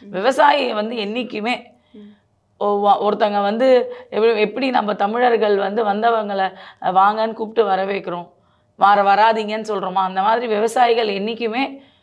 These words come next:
Speaker 2: வந்து, அதுவும் தேர்தல் அப்ப எல்லாருக்குமே வந்து ஒரு, அ, ஒரு, ஒரு தார்மீக பொறுப்பு இருக்கு.
Speaker 1: ம்.
Speaker 2: "யாரும் வராதீங்க, நீங்க போகணும்" அப்படின்னு சொல்லிட்டு, அ,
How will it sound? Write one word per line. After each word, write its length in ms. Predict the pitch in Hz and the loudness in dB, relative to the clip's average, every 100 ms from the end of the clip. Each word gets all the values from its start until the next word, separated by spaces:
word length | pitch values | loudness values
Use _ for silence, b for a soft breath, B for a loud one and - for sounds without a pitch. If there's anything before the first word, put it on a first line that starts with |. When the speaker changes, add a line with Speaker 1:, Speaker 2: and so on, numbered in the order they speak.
| b b | b b
Speaker 2:
வந்து, 560 | - 208 226 262 - - - - | -4 -2 0 0 -2 -10 -10 0
அதுவும் 320 | 208 262 240 | 0 0 2
தேர்தல் 440 | 233 269 302 277 | 4 4 4 4
அப்ப 500 | 220 - 226 - - b b | 2 0 -4 -4 -8 b b
எல்லாருக்குமே 720 | 180 220 254 262 254 240 277 | -4 2 4 4 0 -2 -2
வந்து 320 | 262 214 214 226 | -2 0 2 2
ஒரு, 540 | 190 180 170 165 165 b b 175 | 2 -4 -6 -8 -12 b b -6
அ, 180 | 165 165 | -4 -2
ஒரு, 420 | 175 175 - 165 | -2 -2 -4 -4
ஒரு 300 | 208 196 190 190 | -4 -4 -6 0
தார்மீக 640 | 214 226 240 240 226 226 | 2 2 0 -4 0 0
பொறுப்பு 480 | - - 226 226 220 | 0 0 2 2 0
இருக்கு. 380 | 175 - - _ _ | -2 -2 -18 _ _
Speaker 1:
ம். 60 | 208 - - | -20 -20 0
Speaker 2:
"யாரும் 340 | 190 208 233 | 2 4 4
வராதீங்க, 500 | 202 202 202 190 185 190 180 - | 2 4 2 -2 -8 -8 -10 -12
நீங்க 240 | 190 190 | -10 -10
போகணும்" 800 | 180 208 214 202 190 196 185 180 | -2 2 2 2 -6 -8 -10 -8
அப்படின்னு 180 | 196 202 | -8 -6
சொல்லிட்டு, 600 | 202 190 185 233 233 B B B - | -8 -6 -2 -2 -4 B B B -10
அ, 280 | 190 185 | -8 -6